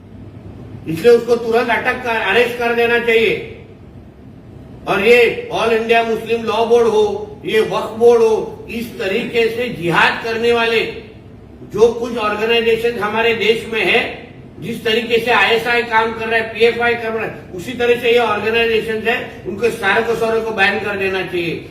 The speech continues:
और उसके बारे में फॉलो हम तेईस तारीख के बारे में जरूर लेंगे। आगे जाके ये नेमानी ने इस तरीके का कोई भी फतवा निकाला तो ये नेमानी को महाराष्ट्र में हम लोग घूमने देंगे नहीं,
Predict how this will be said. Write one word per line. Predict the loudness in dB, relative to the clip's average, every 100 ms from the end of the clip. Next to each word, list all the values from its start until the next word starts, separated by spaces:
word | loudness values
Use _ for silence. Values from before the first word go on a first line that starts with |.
| -8
और | -4
उसके | -4 -2 2
बारे | 2 2 0
में | -2 -2
फॉलो | -2 0 0 -2 -10 -10
हम | -8
तेईस | -4 0 0 0
तारीख | -2 -4 -4
के |
बारे | -4 -2 0
में | 0
जरूर | 2 2 2
लेंगे। | 2 0 2 0 -2 -12 -8
आगे | -2 0 4 2
जाके | 4 -2 0 0 -2 -8 -16 -20 -20 -14
ये | -4 -2 0
नेमानी | -2 -2 -2 -2
ने | 0
इस | -2 -2 -6
तरीके | -2 -2 -2 -4
का | -6
कोई | -6 -2
भी | -2 -4
फतवा | -6 -6 -4
निकाला | -2 -2 -2 0 -2 -2 -10 -16 -18 -20 -20 -20 -20 -14 -4
तो | 0
ये | 2 2
नेमानी | 0 0 0 -2
को | -4
महाराष्ट्र | -2 -2 0 -2 -4
में | -4
हम | -2
लोग | -2 -2
घूमने | 0 -2
देंगे | -2 -2 -2
नहीं, | 0 0